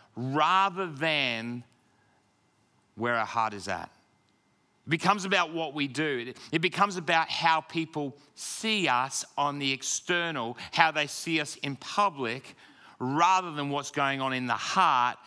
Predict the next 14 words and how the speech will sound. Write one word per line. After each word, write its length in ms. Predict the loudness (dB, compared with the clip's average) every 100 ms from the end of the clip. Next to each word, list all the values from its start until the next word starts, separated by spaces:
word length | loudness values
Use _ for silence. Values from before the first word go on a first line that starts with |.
| -20 -12
and 120 | -4 -2
what 140 | 0
is 140 | -2
going 440 | -2 0 0 -2 -4
in 160 | -4 -2
the 160 | -2 -2
unseen. 760 | -2 -2 -2 -2 -2 -6 -8 -16 _ _ _ -16 -6
And 120 | -4
we 120 | -2
become 340 | -2 -2 -2 -2
really 200 | -4 -4
good 180 | -4 -6
at 100 | -8
this. 460 | -12 -12 -14 -14